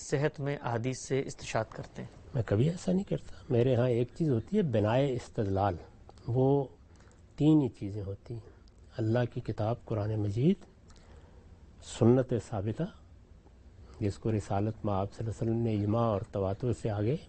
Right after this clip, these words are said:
Speaker 2: منتقل کرنے کا اہتمام کر دیا، اور تیسرے علم و عقل کے مسلمات۔ میں بنائے استدلال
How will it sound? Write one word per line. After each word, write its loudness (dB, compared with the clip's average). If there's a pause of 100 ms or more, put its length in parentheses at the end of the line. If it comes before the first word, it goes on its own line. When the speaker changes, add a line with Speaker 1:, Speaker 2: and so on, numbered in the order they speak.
Speaker 2:
منتقل -2
کرنے -2
کا -4
اہتمام -4
کر 2
دیا، 4 (720)
اور -4
تیسرے -2
علم 2
و 0
عقل -4
کے -6
مسلمات۔ -4 (640)
میں -2
بنائے 4
استدلال -2